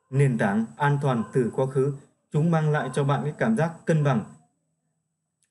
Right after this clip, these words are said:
an tâm khi mà đặt cái mục tiêu phù hợp với cái giá trị thực. Bạn được sống với chính mình, không còn tâm lý đè nặng vì phải mặc chiếc áo quá rộng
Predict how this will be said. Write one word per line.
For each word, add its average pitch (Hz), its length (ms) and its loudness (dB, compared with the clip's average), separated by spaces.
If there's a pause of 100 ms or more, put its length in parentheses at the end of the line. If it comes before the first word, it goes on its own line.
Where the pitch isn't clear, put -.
an 147 220 0
tâm 143 180 2 (180)
khi 151 200 0
mà 131 360 0 (200)
đặt 135 240 -4
cái 165 100 0
mục 165 220 0
tiêu 147 220 0 (120)
phù 131 160 0
hợp 120 300 -6
với 135 160 0
cái 147 100 -4
giá 147 140 -2
trị 151 160 -6
thực. 131 160 -4 (420)
Bạn 139 200 -2
được 131 160 2
sống 147 260 -2 (140)
với 160 220 -2
chính 170 200 2
mình, 139 160 2 (680)
không 165 240 0
còn 127 200 0
tâm 143 240 0
lý 147 200 -2
đè 143 220 0
nặng 127 180 0 (240)
vì 123 360 -2
phải 101 220 -4 (840)
mặc 139 200 0 (880)
chiếc 175 140 -4
áo 143 340 0
quá 156 180 2
rộng 160 180 0